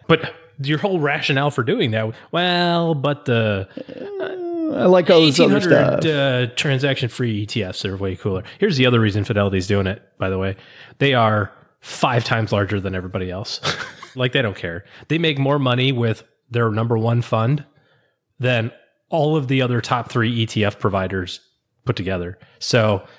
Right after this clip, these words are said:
Speaker 1: they're not losing money on this deal.
Speaker 2: No, it's a fantastic deal for them. I'll tell you what the bigger issue is for me, and this is just from a customer service standpoint. I love the piece of this that we talked about at the end of the discussion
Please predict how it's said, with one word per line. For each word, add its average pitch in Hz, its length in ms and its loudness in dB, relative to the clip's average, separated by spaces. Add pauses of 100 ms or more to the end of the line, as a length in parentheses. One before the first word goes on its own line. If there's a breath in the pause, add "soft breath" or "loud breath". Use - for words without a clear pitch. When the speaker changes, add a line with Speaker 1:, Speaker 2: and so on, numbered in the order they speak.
(240 soft breath)
Speaker 1:
they're 156 100 4
not 139 200 0
losing 110 380 2
money 95 220 -2
on 87 140 -6
this 92 180 -6
deal. 92 240 -8
Speaker 2:
No, 131 240 6
it's 104 140 2
a 120 80 0
fantastic 127 560 2
deal 120 160 6
for 117 80 2
them. 107 240 4
I'll 160 80 4
tell 208 160 4
you 208 100 6
what 202 160 4
the 160 80 4
bigger 151 380 6
issue 135 320 6
is 113 120 4
for 120 200 2
me, 120 240 8
and 113 100 6
this 123 160 4
is - 80 4
just 123 180 2
from 113 120 4
a 107 40 4
customer 117 480 4
service 120 360 4
standpoint. 135 640 4 (580 loud breath)
I 131 80 6
love 147 440 6
the 147 100 6
piece 160 360 4
of 120 80 4
this 110 220 4
that - 120 2
we 131 100 6
talked 123 280 4
about 117 200 4
at 110 80 -2
the 113 160 4
end 143 200 6
of 123 80 4
the 110 80 4
discussion 104 760 2